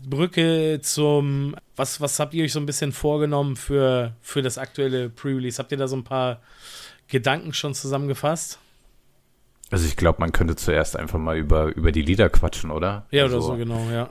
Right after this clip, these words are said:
Speaker 2: kra-, kratzen wir mal ganz grob übers Eis. Also, mm, Lieder gibt's für mich zwei Favoriten.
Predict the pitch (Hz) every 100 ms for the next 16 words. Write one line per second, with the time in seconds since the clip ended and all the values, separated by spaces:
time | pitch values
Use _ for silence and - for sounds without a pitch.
0 | - - - - 120 - 104 104 - 117
1 | 104 95 90 104 - - - 101 92 95
2 | 95 - 87 110 - - 87 85 87 85
3 | 82 - - - - - - - 76 82
4 | 71 - - 85 85 98 98 85 80 -
5 | - - - - 95 123 - - - 104
6 | - 107 - - 127 131 127